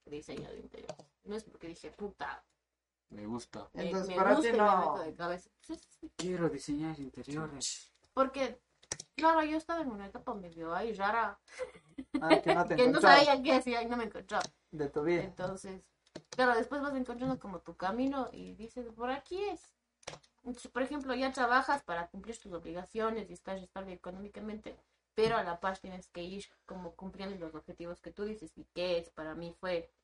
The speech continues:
Speaker 1: eh, por ejemplo, aprender sobre género, eh, sobre la, el abuso o el maltrato familiar, intrafamiliar, las drogas, esas cosas que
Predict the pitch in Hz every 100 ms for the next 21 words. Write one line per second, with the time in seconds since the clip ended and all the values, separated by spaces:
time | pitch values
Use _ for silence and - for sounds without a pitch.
0 | _ _ _ _ - 170 165 160 - -
1 | - 202 185 190 185 180 175 185 185 180
2 | 170 156 - 202 202 190 180 175 180 -
3 | _ _ _ _ 175 170 170 170 170 170
4 | - - 175 170 165 165 165 170 170 170
5 | - - - 190 175 165 165 160 - -
6 | 196 185 180 180 190 175 170 - 165 170
7 | 170 196 160 156 160 165 202 202 180 165
8 | - 165 170 196 196 196 170 160 180 202
9 | 196 180 170 160 - 160 - 190 190 -
10 | -